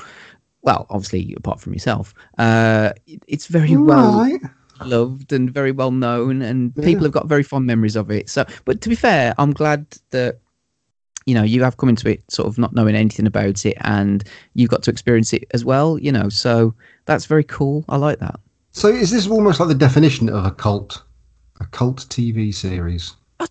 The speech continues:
Speaker 1: I think so. And again, I think, uh, al-, like you said, although, was it forty-one episodes, um, it, that does seem a lot.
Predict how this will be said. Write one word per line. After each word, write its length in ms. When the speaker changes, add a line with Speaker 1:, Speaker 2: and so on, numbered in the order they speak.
Speaker 1:
I 80
think 320
so. 400
And 100
again, 300
I 60
think, 280
uh, 160
al-, 300
like 180
you 60
said, 320
although, 600
was 180
it 100
forty-one 460
episodes, 760
um, 560
it, 160
that 160
does 180
seem 240
a 40
lot. 600